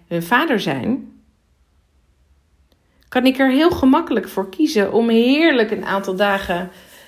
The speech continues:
eh, naar Meppel te gaan, daar te werken en dan te genieten van de tijd die Roel en ik samen hebben. Dus dat is het stukje vrijheid in tijd.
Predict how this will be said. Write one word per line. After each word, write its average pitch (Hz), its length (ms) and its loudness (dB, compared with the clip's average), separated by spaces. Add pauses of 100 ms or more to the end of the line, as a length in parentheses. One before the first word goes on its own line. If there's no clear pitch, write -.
(160)
eh, 180 440 -4
naar 190 280 0
Meppel 262 320 2
te - 140 0
gaan, 175 520 -2 (360)
daar 226 400 4
te 220 140 0
werken 175 540 0 (560)
en 277 180 2
dan 196 340 2 (120)
te 214 100 -2
genieten 214 400 4
van 196 140 -4
de 196 100 -4
tijd 208 320 0
die 202 160 -2
Roel 226 220 4
en 220 100 -2
ik 330 140 -4
samen 160 360 -6
hebben. - 340 -12 (1000)
Dus 196 160 -6
dat 302 200 2
is 311 80 -2
het 311 140 -2
stukje 269 400 -4
vrijheid 220 960 0 (1500)
in 220 180 -2
tijd. - 520 -2